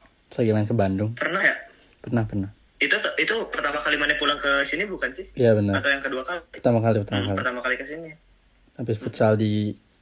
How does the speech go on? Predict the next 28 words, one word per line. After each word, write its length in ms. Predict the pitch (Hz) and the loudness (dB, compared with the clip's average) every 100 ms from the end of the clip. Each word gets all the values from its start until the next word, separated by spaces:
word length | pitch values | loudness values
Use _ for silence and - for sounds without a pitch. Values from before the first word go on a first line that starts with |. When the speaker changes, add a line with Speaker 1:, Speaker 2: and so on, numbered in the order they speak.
| _ _ _ _ _ | _ _ _ _ _
Speaker 1:
T 80 | - 107 | -2 -2
C. 80 | 104 120 - _ _ - - _ _ _ - | 2 0 0 _ _ -20 -20 _ _ _ -10
Oh, 100 | 117 | -6
nggak 120 | 104 | -4
salah. 180 | 107 107 | -4 -4
Speaker 2:
Di 180 | 131 131 | -2 0
T 100 | 131 123 | 0 0
C, 80 | - - | 0 0
wah, 200 | 147 139 | -2 -4
futsal 300 | - 131 131 | -2 -2 0
di 120 | 127 127 | 0 2
T 80 | 139 131 | 2 2
C 80 | 135 | 2
sih 160 | 135 143 | 2 2
legendaris. 500 | 135 135 135 135 127 | 2 2 2 4 6
Speaker 1:
Legend, 340 | 117 110 117 107 | 6 6 4 4
legend. 300 | 104 104 98 - - | 2 0 -4 -10 -16
Speaker 2:
Sumpah, 340 | - 151 156 | -10 -6 -2
le-, 220 | 160 - - - - - - 113 - | -2 -2 -8 -20 -20 -20 -20 -14 -2
legend 320 | 143 139 139 | 2 2 0
pisan 240 | 135 147 147 | 0 -2 -2
futsal 260 | 143 139 | -2 0
di 80 | 131 | -2
T 80 | 131 | -4
C. 60 | - - - - - - - | -8 -14 -20 -20 -20 -10 0
Speaker 1:
Iya, 220 | 120 110 | 4 4
itu 140 | 107 | 2
sih. 200 | - 143 | -6 -10